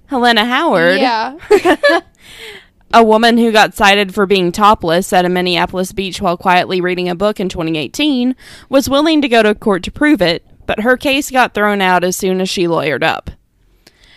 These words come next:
Speaker 2: Oh, look at that.
Speaker 1: Mm-hmm. But after
Speaker 2: Hmm.
Speaker 1: reaching out to her park board commissioner, she just might see the change she desired.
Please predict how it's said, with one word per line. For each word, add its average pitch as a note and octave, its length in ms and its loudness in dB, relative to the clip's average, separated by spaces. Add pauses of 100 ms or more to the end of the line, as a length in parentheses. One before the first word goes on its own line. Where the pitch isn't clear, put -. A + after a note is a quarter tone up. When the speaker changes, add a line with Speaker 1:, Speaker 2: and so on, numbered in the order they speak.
(840)
Speaker 2:
Oh, C4 680 -6
look B3+ 200 -14
at D4+ 120 -16
that. A3 360 -2
Speaker 1:
Mm-hmm. - 1200 -8
But B3 140 -2
after D4+ 680 0
Speaker 2:
Hmm. B3+ 60 -10
Speaker 1:
reaching C4+ 380 2
out B3 180 0
to B3 120 0
her G3+ 160 2
park G3 320 0
board F3 260 -4
commissioner, G#3+ 680 -4
she - 240 -2
just C4+ 220 -2
might B3 240 -2
see B3 160 -8
the A3 100 -8
change A3+ 340 -6
she A3 160 -8
desired. F#3+ 680 -4